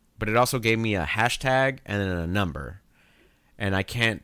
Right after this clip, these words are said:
take that away for some reason. So I'm gonna have to figure that out on my Xbox gamer tag. I don't like the,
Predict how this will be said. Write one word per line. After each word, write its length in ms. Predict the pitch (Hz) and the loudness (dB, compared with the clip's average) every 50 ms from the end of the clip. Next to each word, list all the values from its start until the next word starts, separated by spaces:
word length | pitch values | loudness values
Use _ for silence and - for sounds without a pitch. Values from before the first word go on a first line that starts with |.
| _ _ | _ _
take 380 | - 113 104 92 - _ - _ | -4 -2 -2 -2 -4 _ -6 _
that 240 | 107 98 92 90 | 0 2 2 2
away 720 | 87 85 82 80 78 85 92 98 95 90 87 85 82 82 82 | 2 0 -4 -4 -8 -4 -2 0 2 2 2 0 -2 -4 -6
for 220 | - - 92 90 | -8 -10 -10 -10
some 260 | - - 95 87 87 | -8 -6 -6 -6 -6
reason. 320 | 87 87 87 80 85 85 82 | -6 -6 -8 -8 -10 -12 -8
So 140 | - 92 87 | -6 -6 -6
I'm 80 | 92 | -4
gonna 140 | 104 113 110 | -4 -4 -4
have 120 | 110 110 - | -4 -4 -6
to 80 | 110 | -8
figure 320 | - - - 101 90 92 87 | -8 -6 -8 -6 -6 -4 -4
that 180 | 90 87 87 87 | -2 -2 -2 -2
out 240 | 85 85 82 - - | -2 -4 -4 -6 -8
on 100 | - 90 | -10 -8
my 120 | 87 82 76 | -6 -6 -6
Xbox 680 | 60 82 - - - 90 85 82 - - - - - - | -6 -6 -8 -8 -6 -6 -6 -6 -6 -10 -14 -14 -12 -8
gamer 220 | - 82 80 80 80 | -8 -6 -6 -6 -8
tag. 340 | - - 80 80 80 78 - - | -8 -8 -6 -6 -6 -8 -8 -4
I 60 | 95 | -2
don't 100 | 110 117 | -2 0
like 200 | 113 110 104 - | 0 0 -2 -2
the, 120 | - 92 | -8 -10